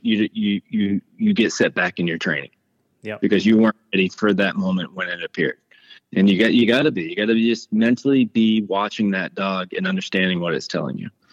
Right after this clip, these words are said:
Speaker 2: Yep. <clears throat> Which brings me to another article, and we started into it, and I was like, "No, no, no, wait, we got, we're gonna talk about this later,"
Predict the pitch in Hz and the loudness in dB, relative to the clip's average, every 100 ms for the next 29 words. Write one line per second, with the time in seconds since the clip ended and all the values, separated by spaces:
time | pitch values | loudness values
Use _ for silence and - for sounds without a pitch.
0 | _ 110 107 _ _ _ _ _ _ - | _ -16 -16 _ _ _ _ _ _ -20
1 | _ _ _ _ - 294 214 170 165 135 | _ _ _ _ 0 4 4 2 -2 0
2 | 170 175 156 156 151 127 160 127 110 110 | 2 2 0 2 0 2 2 2 0 0
3 | - 120 147 - 156 143 131 131 131 110 | -2 0 0 2 2 2 0 -2 0 0
4 | 110 107 104 - 180 185 180 170 156 147 | -2 -4 -6 -6 -2 -2 -2 -4 -2 -4
5 | 127 151 156 131 135 156 139 143 123 117 | -4 -6 -8 -10 -10 -8 -8 -8 -10 -8
6 | 113 101 98 | -8 -8 -8